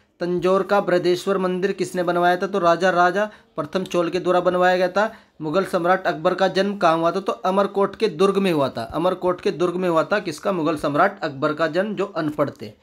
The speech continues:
वर्ष दो हज़ार चौदह का फुटबॉल का फीफा किस, कहाँ पर आयोजित किया गया? तो ब्राज़ील में आयोजित किया गया था। उसके बाद वर्ष दो हज़ार अठारह का फीफा किस देश में आयोजित किया गया था? तो रूस में आयोजित किया गया था। दो हज़ार चौदह के कॉमनवेल्थ खेल कहाँ हुए थे? तो ग्लासगो में हुए थे।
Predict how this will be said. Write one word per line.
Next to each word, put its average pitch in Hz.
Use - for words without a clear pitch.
वर्ष 185
दो 180
हज़ार 185
चौदह 170
का 185
फुटबॉल 170
का 185
फीफा 180
किस, 175
कहाँ 156
पर 170
आयोजित 170
किया 180
गया? 175
तो 190
ब्राज़ील 165
में 165
आयोजित 123
किया 117
गया 107
था। 101
उसके 180
बाद 180
वर्ष 185
दो 185
हज़ार 190
अठारह 170
का 175
फीफा 175
किस 180
देश 175
में 180
आयोजित 180
किया 180
गया 185
था? 185
तो 196
रूस 165
में 180
आयोजित 180
किया 185
गया 180
था। 214
दो 170
हज़ार 190
चौदह 180
के 202
कॉमनवेल्थ 185
खेल 175
कहाँ 160
हुए 170
थे? 220
तो 220
ग्लासगो 170
में 156
हुए 117
थे। 107